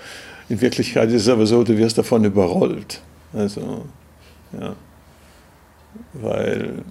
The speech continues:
wir, die meisten Menschen sind weit davon entfernt, emotionale Wahlfreiheit zu haben. Also ihre Emotionen wählen zu können, das ist schon, wow, das ist schon crazy.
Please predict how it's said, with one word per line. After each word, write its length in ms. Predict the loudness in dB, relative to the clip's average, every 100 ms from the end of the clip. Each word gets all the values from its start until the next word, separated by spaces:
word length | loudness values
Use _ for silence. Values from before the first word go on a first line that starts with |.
| -6
wir, 280 | 2 2 2
die 180 | 2 2
meisten 340 | 2 2 2
Menschen 300 | 2 0 0
sind 200 | 0 2
weit 220 | 0 0
davon 320 | 0 2 2
entfernt, 500 | 4 2 2 2 2
emotionale 680 | 0 0 0 2 2 4 2
Wahlfreiheit 760 | 4 2 0 0 0 2 0 -2
zu 180 | -2 -2
haben. 420 | 0 0 0 -2 -6 -20 -20 -20 -20 _ -10
Also 280 | -4 -2 -2
ihre 280 | 0 -2 0
Emotionen 800 | 0 0 2 2 4 2 0 -4 2
wählen 360 | 4 6 4
zu 180 | 0 -2
können, 360 | 2 2 2 0
das 180 | -2
ist 300 | -4 -8 -8
schon, 540 | -6 -4 -2 -2 -2 -6 -2
wow, 380 | 0 2 -2 -8 -20 -10
das 220 | -8 -6
ist 100 | -6
schon 160 | -6 -6
crazy. 580 | 0 0 2 0 0